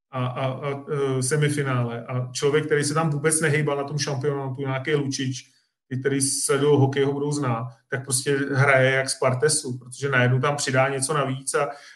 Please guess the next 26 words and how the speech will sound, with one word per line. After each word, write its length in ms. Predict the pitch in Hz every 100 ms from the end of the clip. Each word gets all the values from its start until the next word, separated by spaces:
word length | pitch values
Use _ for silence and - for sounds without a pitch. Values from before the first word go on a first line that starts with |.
| _
a, 140 | 135 123
a, 220 | 131 135
a 180 | 131 139
má 200 | 135 127
furt 220 | 139 143
energii 380 | 139 139 139 139
na 100 | 127
to 120 | 135
těch 180 | 143 143 - - -
pětatřicet, 540 | - 135 143 - 135 147
čtyřicet 360 | 147 139 139
vteřin 340 | 147 147 147 147
tam 140 | 143
prostě 280 | 131 - 143
hrabat 320 | 131 135 139
naplno, 400 | 135 127 170 143
jo. 160 | 110 - _ _ _ -
To 100 | 127
je 260 | 123 123 127
velký 400 | 180 208 170 156
rozdíl 540 | 170 160 160 127 120
a 100 | 120
to, 220 | 120 135
co 160 | 131 143
si 120 | 165
nakous, 680 | 147 131 143 139 147 147